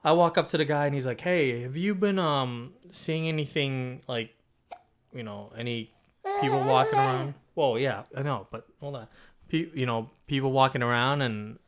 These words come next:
um, I go, "Why?" He goes, "Oh, because my son was telling me there's these guys that were, uh, bullying him, telling him that he shouldn't be out and about, and his, and he was telling me how his kid was, like, ten or eleven years old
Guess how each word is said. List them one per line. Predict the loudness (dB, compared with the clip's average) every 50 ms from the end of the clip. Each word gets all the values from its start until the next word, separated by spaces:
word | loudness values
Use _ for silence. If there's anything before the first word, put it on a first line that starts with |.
| _ -14
um, | -12 -10 -10 -10 -12 -12 -12 -10 -10 -10 -12 -12 -14 -14 -16 -18 -20 -20 -20 -20 -20 -16 -12
I | -10 -6
go, | -6 -4
"Why?" | 0 2 2 2 2 2 0
He | -2 -6 -10 -8 -6
goes, | -4 -4 -2 0
"Oh, | 0 0 2
because | 0 -2 -2 -2 -2 -2 -2 -4 -10 -20 -20 -20 _ _ _ _ -8
my | -6 -6 -2
son | 0 0 2 2
was | 0 0 -2
telling | -2 -2 0 0
me | 0 2
there's | 2 2 2
these | 2 0 -2 -2 0
guys | 2 4 6 6 6 4 4
that | 2 2
were, | 2 2 2 0 -2 -4 -12 _ _ _ -20 _ _ _ _ _ _
uh, | -2 0 0 0 -2 -2
bullying | -4 0 4 6 6 8 6 4 2
him, | 0 -2 -4 -4
telling | -4 -2 0 0 0 0 -2
him | -2 -4 -4
that | -4 -4 -4
he | -4
shouldn't | -6 -6 -4 -6 -4 -4
be | -2 0 0
out | 0 0 0
and | -2 -6
about, | -6 -2 2 2 2 2 2 -2
and | -4 -6
his, | -6 -6 -8 -10 -14 -14 -12
and | -8 -6 -4
he | -4
was | -4 -4
telling | -4 -4 -2 -2
me | -2
how | 0 0 0
his | -2 -2 -4
kid | -4 -4 -2 -2
was, | -2 -4 -2 -2
like, | -2 -2 -4 -6 _ -20 -20 -20 _ _ _ _ _ _ -20 -14
ten | -6 -2 0 0 2 0
or | 0 0 0
eleven | 0 2 2 0 0 0 -2
years | -2 -2 0 2
old | 2 4 4 4 2 0 -4